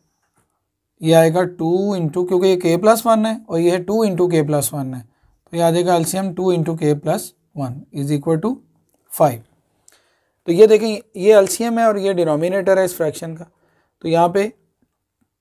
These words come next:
टू into के प्लस वन को अगर के प्लस वन से डिवाइड करेंगे तो के प्लस वन कैंसिल हो जाएगा, टू बचेगा, टू को थ्री से मल्टीप्लाई करेंगे तो टू थ्री इधर सिक्स आ जाएगा, ये माइनस है।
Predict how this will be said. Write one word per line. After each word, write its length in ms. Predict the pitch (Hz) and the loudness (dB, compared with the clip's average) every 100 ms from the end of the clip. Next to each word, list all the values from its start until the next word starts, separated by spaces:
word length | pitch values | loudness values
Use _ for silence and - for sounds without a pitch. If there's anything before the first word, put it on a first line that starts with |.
| _ _ | _ _
टू 100 | 202 214 226 226 - 196 | 0 2 4 2 -4 -10
into 240 | 180 185 180 | -4 -4 0
के 120 | 185 | 2
प्लस 240 | 190 196 190 | 2 0 0
वन 100 | 185 | -2
को 120 | 190 | 0
अगर 140 | 185 180 | 0 0
के 180 | 170 | -2
प्लस 220 | 170 196 196 | 2 0 0
वन 100 | 190 | -4
से 100 | 190 | -2
डिवाइड 300 | 165 151 156 | 0 0 2
करेंगे 320 | 170 170 170 | 2 2 0
तो 120 | 180 180 | 0 -2
के 220 | 170 170 | 0 0
प्लस 280 | 175 185 185 | 0 -2 -4
वन 140 | 180 | -10
कैंसिल 320 | 165 131 202 240 | -8 -8 -2 0
हो 80 | 208 | 0
जाएगा, 260 | 160 147 - _ _ - | -2 -4 -16 _ _ -6
टू 120 | 226 | 2
बचेगा, 380 | 233 185 180 160 | 4 4 4 0
टू 220 | 165 185 196 | 0 -2 0
को 100 | 196 | 0
थ्री 180 | 175 | -2
से 140 | 175 190 | -4 -4
मल्टीप्लाई 440 | 156 143 175 185 | -6 -6 -2 0
करेंगे 320 | 165 151 147 | 2 0 -2
तो 80 | 160 | -4
टू 180 | 156 170 | -4 -6
थ्री 140 | 160 156 | -4 -2
इधर 240 | 151 214 - _ _ _ - | 0 0 -2 _ _ _ -8
सिक्स 300 | - 175 - | 0 0 0
आ 140 | 135 | -2
जाएगा, 240 | 110 107 - | -4 -10 -10
ये 160 | 160 180 | -4 0
माइनस 400 | 165 143 160 | 0 0 -2
है। 100 | 156 | -2